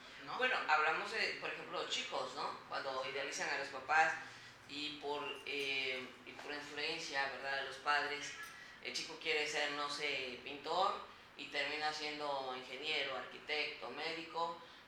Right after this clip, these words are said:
Speaker 2: porque el papá es abogado, médico, arquitecto, ingeniero y quiere que su
Speaker 1: El
Speaker 2: hijo
Speaker 1: niño
Speaker 2: lo,
Speaker 1: sea.
Speaker 2: el niño lo sea. Entonces,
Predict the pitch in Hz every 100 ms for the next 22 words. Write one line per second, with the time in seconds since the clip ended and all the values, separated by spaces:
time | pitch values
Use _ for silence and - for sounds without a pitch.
0 | - 127 123 120 - 120 120 135 135 127
1 | - - - - 113 113 131 143 143 127
2 | 135 139 143 139 123 123 123 160 156 -
3 | 135 139 160 170 170 - 127 131 143 143
4 | 139 190 202 - - - - - - 156
5 | 180 214 214 196 - 180 175 - 131 -
6 | 135 143 131 123 - - - - - -
7 | - 151 160 185 185 190 208 220 -